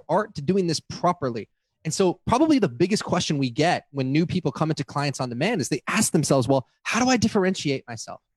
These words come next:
You know, I'm coming into this market. Let's just say you're, like, a personal development coach and you look around and there's all these personal development coaches out there. There's, like, Tony Robbins and all the people he's certified. There's all these big name pers-, you know, personal development coaches that have been in this space for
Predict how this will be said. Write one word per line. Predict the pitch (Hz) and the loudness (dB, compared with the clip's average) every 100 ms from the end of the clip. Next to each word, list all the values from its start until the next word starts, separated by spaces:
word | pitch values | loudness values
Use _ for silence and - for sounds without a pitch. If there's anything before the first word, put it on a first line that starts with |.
| _ | _
You | 156 | 0
know, | 156 190 | 2 0
I'm | 139 | -2
coming | - 226 240 | 0 2 2
into | 226 196 | 2 2
this | 170 | 2
market. | 147 147 117 - | 2 0 -2 -6
Let's | 190 | -6
just | 208 | -4
say | 220 | -2
you're, | 196 | 0
like, | 180 170 | 0 -2
a | |
personal | - 190 185 185 | -2 0 0 -2
development | 131 139 147 123 - | 0 0 0 -4 -6
coach | 110 - - | -8 -8 -6
and | 160 | 2
you | 175 | 4
look | 226 | 4
around | 185 185 156 110 _ _ 185 | 4 2 2 -2 _ _ 0
and | 202 | 2
there's | 196 - | 2 0
all | - 254 262 | 0 4 4
these | 240 214 | 4 2
personal | - 240 226 | 2 0 2
development | 190 220 220 190 | 2 4 4 2
coaches | 208 190 160 214 | 2 2 0 2
out | 262 - | 0 2
there. | 127 | 0
There's, | 139 175 | 0 -2
like, | 185 180 | -2 -2
Tony | - 233 214 | 2 2 2
Robbins | 220 233 156 131 | 0 0 0 2
and | 165 | 2
all | 190 | 2
the | 180 | 2
people | 196 185 | 2 4
he's | 170 220 | 4 4
certified. | - 196 151 - 135 123 | 2 2 0 -2 -2 -2
There's | 123 165 - _ _ | -2 -4 -6 _ _
all | 220 254 | 2 4
these | 233 | 4
big | 147 247 240 | 2 0 0
name | 220 202 - | 2 0 -2
pers-, | 208 202 - | -6 -6 0
you | 147 | 0
know, | 135 | 4
personal | 233 226 190 | 2 2 2
development | 208 247 185 | 2 2 0
coaches | - 151 - 120 | 2 2 2 0
that | 156 | 0
have | 135 | 2
been | 208 | 2
in | 247 | 4
this | 175 | 2
space | - - 254 180 | 0 -6 -6 -4
for | 139 | -4